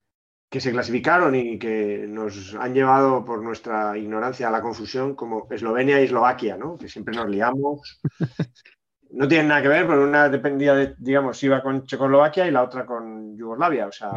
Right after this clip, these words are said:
Speaker 2: Eso es.
Speaker 1: no tiene que ver, pero las confundimos, se-, seamos sinceros. ¿Por qué van los dos de blanco? O sea, ¿por qué? ¿Por qué no eligen?
Speaker 2: Bueno, pero Eslovenia tiene el Triglav, ese, la, la que decíamos, la,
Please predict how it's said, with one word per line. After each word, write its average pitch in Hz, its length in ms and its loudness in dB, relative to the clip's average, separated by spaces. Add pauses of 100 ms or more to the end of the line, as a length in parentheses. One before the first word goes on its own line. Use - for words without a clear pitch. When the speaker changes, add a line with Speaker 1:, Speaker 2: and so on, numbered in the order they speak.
Speaker 2:
Eso 82 160 -10
es. 67 60 -12
Speaker 1:
no - 260 -20
tiene 123 100 -6
que 131 80 -2
ver, 147 280 0
pero 113 280 -4
las 107 240 -8
confundimos, 104 720 -12
se-, 98 160 -14
seamos 113 320 -10
sinceros. 98 500 -14 (540)
¿Por 135 220 0
qué 180 120 2
van 170 220 4
los 135 100 2
dos 123 140 -2
de 113 60 -6
blanco? 92 360 -10
O - 220 -20
sea, 98 340 -12 (160)
¿por 107 220 -10
qué? 117 180 -8
¿Por 107 200 -12
qué 147 120 -4
no 165 220 4
eligen? 151 720 -2 (160)
Speaker 2:
Bueno, 90 220 -2
pero 85 160 0
Eslovenia 87 440 2
tiene 95 240 0
el 92 160 0
Triglav, 92 460 0 (120)
ese, - 220 -6
la, 76 500 -4
la 78 360 -2
que 82 120 -4
decíamos, 90 340 -2
la, 82 200 -2